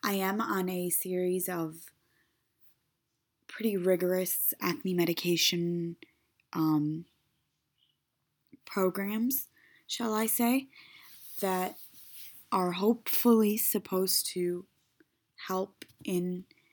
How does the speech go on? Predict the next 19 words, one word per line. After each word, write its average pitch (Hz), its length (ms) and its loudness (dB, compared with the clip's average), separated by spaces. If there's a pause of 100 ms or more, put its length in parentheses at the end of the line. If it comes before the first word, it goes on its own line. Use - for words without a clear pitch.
(460)
me 185 460 0
getting 175 460 2
the 175 140 2
clear 180 340 -2
skin 180 300 -4
that 185 120 -6
I've 180 160 -6
always 180 440 -6
wanted. 180 480 -2 (1000)
Um, 185 580 -6 (1120)
and 202 160 -2
yeah, 233 220 2 (500)
just 208 220 0
wanna 202 180 0
thank 196 240 4
you 220 100 4
guys 240 460 2 (220)
for 196 340 -2
listening 220 580 0